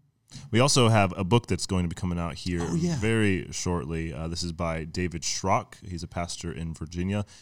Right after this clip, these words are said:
Speaker 1: He, the book is, "Brothers, We Are Not Plagiarists," A Pastoral Plea to Forsake the Peddling of God's Word. And
Speaker 2: Mm.
Speaker 1: so addressing this, uh, issue, uh, of plagiarism that we see in the pulpit today,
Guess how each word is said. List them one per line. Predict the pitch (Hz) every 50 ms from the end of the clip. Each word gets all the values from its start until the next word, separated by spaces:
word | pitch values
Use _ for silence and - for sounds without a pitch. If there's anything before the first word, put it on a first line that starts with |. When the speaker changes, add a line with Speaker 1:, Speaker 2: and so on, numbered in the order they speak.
| _ _ _ _
Speaker 1:
He, | - 92 98
the | 87 - 95
book | 87 87 110 107 - -
is, | 90 95 85
"Brothers, | 85 80 101 101 98 101 104 98 87
We | 90 92 90
Are | 87
Not | 87 90 90 98 - -
Plagiarists," | - - - 92 92 98 92 85 85 80 76 76 - - - - -
A | 65 78
Pastoral | - - - 104 104 - - - 113 104 90
Plea | - - - 98 95 90
to | -
Forsake | - - 87 - - - 92 87 - - - - _
the | -
Peddling | - - - 95 95 92 87 85 76
of | 50 76 78
God's | - 78 76 76 73 - -
Word. | 76 78 78 71 - -
And | - 76 85
Speaker 2:
Mm. |
Speaker 1:
so | 82 76 92 90 85 85 - - - - - - -
addressing | - 98 98 139 143 131 - 120 113 110
this, | 110 107 98 - - - -
uh, | - 98 101 92 87 85 - -
issue, | 117 127 123 - - 110 95 90 98 113 - - -
uh, | 87 90 87 85 - -
of | 87 90 90 87 78 80 - - - - - - _
plagiarism | - - 123 120 123 117 98 92 82 80 82 92 92
that | 90 -
we | 87 87
see | 87 - - 92 90 78 71
in | 90 92
the | 87
pulpit | 78 - - 90 92 - - - -
today, | - 85 78 80 76 76 76